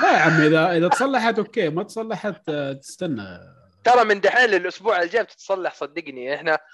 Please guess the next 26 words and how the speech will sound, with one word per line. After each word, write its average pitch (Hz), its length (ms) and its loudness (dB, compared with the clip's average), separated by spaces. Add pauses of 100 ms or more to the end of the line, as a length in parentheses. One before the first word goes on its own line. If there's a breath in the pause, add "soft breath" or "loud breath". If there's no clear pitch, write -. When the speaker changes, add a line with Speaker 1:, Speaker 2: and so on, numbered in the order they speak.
(180 loud breath)
Speaker 2:
الان 190 440 6
وانا 202 340 6
اتحدث 196 480 -2
في 156 100 -6
البث 156 280 -4
المباشر 185 480 0
باذن 170 320 -8
الله 165 260 0
خمسة 170 380 -2
الفجر 202 420 -2
راح 147 120 -4
يصلحوا 156 400 -6
البي 151 200 -12
اس 143 100 -14
فايف 160 220 2
الاونلاين 151 380 -6
مالتي 151 320 -8
بلاير، 226 220 0 (300 soft breath)
ستة 175 260 -4
الفجر 143 460 -2 (300)
البي 151 260 -6
سي، 233 280 -4
سبعة 165 260 0
الفجر 196 320 -2
الاكس 123 220 -8
بوكس. - 420 -20